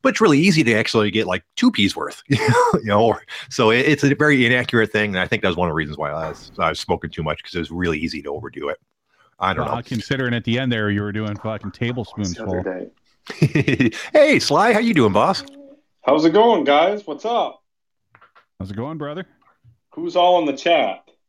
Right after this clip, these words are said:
Speaker 3: I'm, I, I was preoccupied. I see Tenor.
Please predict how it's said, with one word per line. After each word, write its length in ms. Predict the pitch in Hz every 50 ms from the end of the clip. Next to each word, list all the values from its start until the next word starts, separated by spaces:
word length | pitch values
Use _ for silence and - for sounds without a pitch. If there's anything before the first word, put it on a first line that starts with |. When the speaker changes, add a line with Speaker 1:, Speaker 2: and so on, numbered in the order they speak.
| _ _
Speaker 3:
I'm, 340 | 120 113 113 110 98 92 - _ _ _ -
I, 60 | 110
I 240 | 110 107 117 113 110
was 180 | 107 107 107
preoccupied. 680 | - _ 143 139 139 131 131 131 - 135 - 110 104 104 104
I 60 | 107
see 280 | 104 - 147 127 117
Tenor. 480 | 120 - 147 143 131 117 92 80 - -